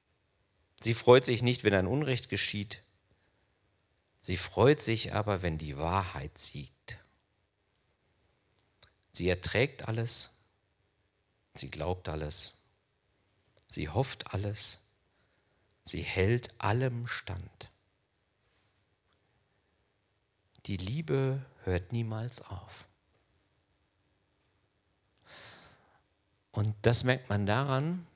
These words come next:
dass sie selbst dann noch Macht hat, wenn sie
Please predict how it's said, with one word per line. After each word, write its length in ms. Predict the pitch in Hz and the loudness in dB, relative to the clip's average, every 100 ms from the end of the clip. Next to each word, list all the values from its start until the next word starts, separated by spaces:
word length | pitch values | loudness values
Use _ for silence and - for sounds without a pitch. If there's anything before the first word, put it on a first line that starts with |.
| _ _ _ _ _ _ _ _ _ | _ _ _ _ _ _ _ _ _
dass 160 | - 98 | -4 -2
sie 100 | 110 | 2
selbst 360 | 95 113 - 110 | 2 2 2 2
dann 80 | |
noch 180 | 135 131 | 2 0
Macht 340 | 113 107 - 113 | 0 0 -2 -6
hat, 300 | 113 - - _ _ _ _ _ _ _ _ _ _ _ _ _ _ _ _ _ _ _ _ - | -6 -8 -16 _ _ _ _ _ _ _ _ _ _ _ _ _ _ _ _ _ _ _ _ -2
wenn 320 | 92 104 110 | 2 2 2
sie 440 | 107 107 110 110 | 2 0 0 0